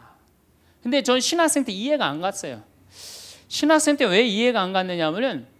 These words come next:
내가 신학생 때 인기가 얼마나 좋았느냐 하면은 막 방학 때 가면은 주일학교 애들이 막 매달려갖고 길을 못 갔어요.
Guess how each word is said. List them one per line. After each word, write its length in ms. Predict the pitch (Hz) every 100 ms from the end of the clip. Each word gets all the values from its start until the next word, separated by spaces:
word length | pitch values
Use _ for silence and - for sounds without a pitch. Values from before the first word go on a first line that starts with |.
| _
내가 240 | - 190 247
신학생 540 | - 311 294 254 226
때 80 | 214
인기가 400 | 185 240 254 220
얼마나 400 | 156 208 233 202
좋았느냐 420 | - 151 156 147
하면은 340 | 143 214 202 113 _ - - - - 143
막 340 | 165 226 -
방학 340 | 175 214 254
때 120 | 254 180
가면은 400 | 180 240 220 -
주일학교 500 | 214 247 254 240 208
애들이 360 | 196 214 196 127
막 280 | 151 208 143
매달려갖고 640 | 165 240 220 175 165 180
길을 280 | - 254 269
못 220 | 156 190
갔어요. 640 | 240 - 170 127 135 147